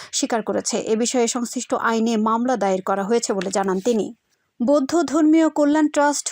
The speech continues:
কক্সবাজার জেলা শাখার উদ্যোগে এক মতবিনিময় সভা গতকাল শহরের টেকপাড়া রাখাইন বুদ্ধিস্ট ওয়েলফেয়ার অ্যাসোসিয়েশনের কার্যালয়ের মিলনায়তনে অনুষ্ঠিত হয়েছে। এতে সভাপতিত্ব করেন বৌদ্ধ ধর্মীয় কল্যাণ ট্রাস্টের ট্রাস্টি ও মংলা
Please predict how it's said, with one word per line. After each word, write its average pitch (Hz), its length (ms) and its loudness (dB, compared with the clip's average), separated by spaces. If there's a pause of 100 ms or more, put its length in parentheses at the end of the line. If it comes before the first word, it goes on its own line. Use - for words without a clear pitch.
কক্সবাজার 262 520 0
জেলা 254 220 2
শাখার 254 340 -2
উদ্যোগে 226 420 0
এক 220 240 -2
মতবিনিময় 240 520 -2
সভা 247 400 -2
গতকাল 208 480 -2
শহরের 214 480 -2
টেকপাড়া 226 420 0 (100)
রাখাইন 233 420 0
বুদ্ধিস্ট 226 500 -2 (380)
ওয়েলফেয়ার 254 460 0
অ্যাসোসিয়েশনের 233 720 -2
কার্যালয়ের 220 580 0
মিলনায়তনে 202 640 0
অনুষ্ঠিত 233 440 -4
হয়েছে। 196 340 -4 (360)
এতে 233 180 -2
সভাপতিত্ব 233 600 -4
করেন 214 320 -2
বৌদ্ধ 220 320 -2
ধর্মীয় 233 520 -2
কল্যাণ 277 360 0
ট্রাস্টের 208 440 -4
ট্রাস্টি 233 360 -2 (360)
ও 262 120 2
মংলা 214 420 0